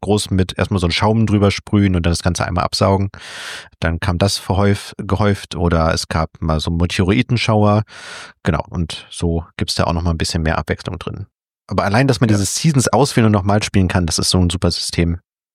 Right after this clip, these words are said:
Speaker 2: Aber, aber das ist neu, sagst du? Also seitdem es
Speaker 1: Relativ
Speaker 2: soweit
Speaker 1: neu,
Speaker 2: ist.
Speaker 1: das ist jetzt bestimmt auch schon wieder ein
Speaker 2: Ah.
Speaker 1: Jahr her oder so.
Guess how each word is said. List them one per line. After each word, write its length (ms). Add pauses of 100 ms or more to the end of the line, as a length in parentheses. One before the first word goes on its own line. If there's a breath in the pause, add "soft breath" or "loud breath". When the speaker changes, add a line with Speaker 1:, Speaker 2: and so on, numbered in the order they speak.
(280)
Speaker 2:
Aber, 280
aber 100
das 180
ist 140
neu, 240
sagst 400
du? 160 (560)
Also 180
seitdem 320
es 100
Speaker 1:
Relativ 460
Speaker 2:
soweit 100
Speaker 1:
neu, 140
Speaker 2:
ist. 60
Speaker 1:
das 140
ist 140
jetzt 100
bestimmt 340
auch 140
schon 300
wieder 160
ein 80
Speaker 2:
Ah. 20
Speaker 1:
Jahr 160
her 340
oder 180
so. 260